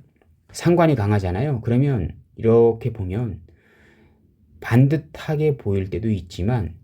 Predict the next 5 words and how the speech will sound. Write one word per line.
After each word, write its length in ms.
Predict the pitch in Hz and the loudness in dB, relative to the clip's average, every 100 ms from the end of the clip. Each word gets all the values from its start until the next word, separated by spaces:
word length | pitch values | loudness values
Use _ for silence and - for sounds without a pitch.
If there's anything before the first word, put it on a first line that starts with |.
| _ | _
자꾸 760 | - - 135 - - 156 160 143 - | -8 0 0 -2 -10 -6 -4 -6 -4
이 320 | 110 113 110 - | -2 -2 -6 -16
무관성 760 | 107 98 101 110 113 110 107 98 | -16 -8 -2 0 2 2 0 -2
같은 520 | 87 - - 127 151 - | -6 -14 -8 -8 -8 -18
성향이 600 | - 117 98 87 92 135 | -14 -8 -6 -4 -6 -8